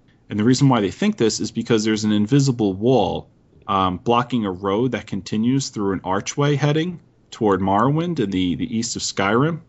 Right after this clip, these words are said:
So, like, the eastern part of Skyrim, there is a road that, that continues further eastward into the area of Morrowind, and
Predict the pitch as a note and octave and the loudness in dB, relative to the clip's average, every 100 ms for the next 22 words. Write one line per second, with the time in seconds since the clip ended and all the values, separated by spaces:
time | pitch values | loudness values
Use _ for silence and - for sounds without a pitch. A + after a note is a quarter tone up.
0 | _ _ - - - B2 G#2+ A2 - B2 | _ _ -20 -14 0 2 4 2 0 0
1 | C#3+ C#3+ D3+ C#3+ D3+ A#2+ G#2 - D#3+ D#3 | 2 2 -2 -2 0 0 -4 -4 0 0
2 | A#2 G2+ G#2 - _ _ _ _ _ A2+ | 0 -2 -4 -8 _ _ _ _ _ -2
3 | G2+ G2 - - A2+ G#2+ A#2 A#2 F#2+ F#2+ | 0 -2 -6 -12 -10 -2 2 4 2 0
4 | - G2+ G2 D2+ - - G2+ - G#2+ G#2 | -4 -4 -4 -6 -10 -6 -6 -4 -6 -2
5 | A#2 G#2+ A2 - E3 F3 C#3 F#2 A#2 - | 0 0 -2 -4 0 0 0 -2 -4 -6
6 | - G2 G2+ - _ _ C3 B2 - A2 | -4 -4 -4 -8 _ _ 0 0 0 -2
7 | - A#2 C3+ A2+ G2+ F2+ F#2+ A2+ C3 A#2 | -2 0 0 0 -2 -4 -2 0 2 2
8 | F#2 F2+ F2+ - _ G#2 G2+ G2 G2 - | 0 -4 -6 -12 _ -6 -4 -4 -6 -8